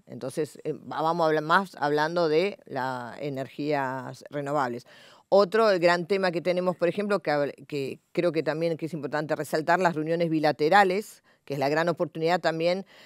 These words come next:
para que diputados, eh, de la oposición, de los propios, puedan tener, eh, relaciones con los grupos parlamentarios de amistad de otros países. Em,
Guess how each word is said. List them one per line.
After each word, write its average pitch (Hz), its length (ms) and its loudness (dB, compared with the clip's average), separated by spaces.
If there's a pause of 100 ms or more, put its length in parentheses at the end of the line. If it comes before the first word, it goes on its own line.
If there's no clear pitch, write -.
(140)
para 147 240 4
que 160 180 0
diputados, 175 840 2
eh, 135 520 -4
de 135 220 -6
la 131 80 -2
oposición, 185 960 0
de 117 100 -6
los 135 120 -10
propios, 185 360 0
puedan 165 580 2
tener, 151 440 -2
eh, 135 280 -4
relaciones 147 580 -4
con 151 120 -4
los 139 120 -6
grupos 151 260 -8
parlamentarios 135 560 -4
de 143 60 -2
amistad 143 300 -4
de 143 60 0
otros 135 200 -6
países. 196 500 -2 (540)
Em, 151 480 2